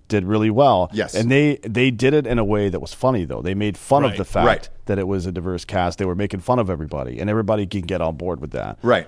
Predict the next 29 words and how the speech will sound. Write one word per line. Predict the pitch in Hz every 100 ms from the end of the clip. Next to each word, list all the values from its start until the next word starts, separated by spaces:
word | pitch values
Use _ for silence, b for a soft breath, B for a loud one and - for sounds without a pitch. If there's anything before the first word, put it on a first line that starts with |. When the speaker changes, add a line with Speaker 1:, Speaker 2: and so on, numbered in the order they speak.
| -
Speaker 1:
But | 110
if | 107
it's | 127
just | 127 -
like, | 123 110 - b b b -
you're | 107
not | 123 147
gonna | 147 143
be | 120 117
able | 113
to | 98
get | 104 107
somebody | - 110 101 90 87
who's | 92 82
just | 90
trying | - 95 90
to | 82
go | 71 87
through | 85 87
life | 80 82 87 90
and |
be | 78 85
distracted | 76 - 87 82 - 85
and | 85
entertained | 80 - 87 85
by | 82
this | 80 78
program | - 95 90 85 80 71 67 b b b b
to | - 95 87